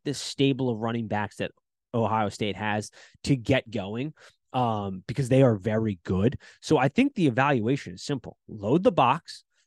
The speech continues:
make them beat you deep down the field, which is kind of incredible. They haven't been able to do that with the wide receiver talent they have. Um, and if you can do that, I think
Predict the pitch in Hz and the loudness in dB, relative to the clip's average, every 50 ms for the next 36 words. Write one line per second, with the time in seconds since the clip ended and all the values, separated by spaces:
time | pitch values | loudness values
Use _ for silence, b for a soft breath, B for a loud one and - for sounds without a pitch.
0 | _ _ - 110 107 120 170 180 - - 202 160 131 - - 139 151 - - 156 | _ _ -12 -6 -2 0 0 0 0 0 -2 -2 -2 -4 -8 -12 -12 -12 -12 -10
1 | 139 120 101 _ _ - 135 180 208 - - - 110 151 139 151 151 127 113 104 | -10 -10 -12 _ _ -4 -4 -2 -4 -4 -4 0 2 4 4 4 4 2 -2 -6
2 | - - - - 240 240 160 107 107 123 - B B B B B - 165 170 - | -8 -10 -8 -4 -2 -2 0 -2 -2 -6 -10 B B B B B 2 2 4 4
3 | 185 151 - - - 254 269 403 339 220 175 131 113 - 175 165 151 127 131 120 | 2 0 0 -2 -4 -2 -2 -2 -2 -2 -2 -4 0 2 2 2 2 0 -2 -4
4 | 117 110 127 143 160 160 143 131 123 127 123 110 113 104 98 107 143 151 127 90 | -6 -6 -4 -4 -4 -2 0 0 0 0 -2 -2 -4 -4 -4 -2 0 0 0 -2
5 | 104 107 104 107 95 110 135 147 135 104 101 - - 151 151 123 110 - 110 117 | -4 -6 -6 -6 -2 0 0 0 0 -2 -4 -6 -4 -4 -4 -4 -4 -6 -6 -8
6 | 107 101 95 - 95 92 90 - - 139 147 120 95 - - - B B B B | -8 -8 -8 -8 -8 -10 -8 -4 -2 0 0 0 0 -4 -8 -12 B B B B
7 | B B _ _ 151 147 143 135 131 127 127 - 156 151 156 127 123 147 175 156 | B B _ _ 2 4 4 4 2 0 -2 -2 0 0 0 0 0 -4 -6 -4
8 | - - 135 202 262 359 392 240 131 131 127 113 110 104 107 104 - _ - - | -4 -2 0 0 0 -2 -2 -4 -4 -4 -2 -2 -4 -4 -4 -6 -8 _ -4 -2
9 | 135 123 - 196 247 277 262 _ | -2 0 0 0 0 0 -2 _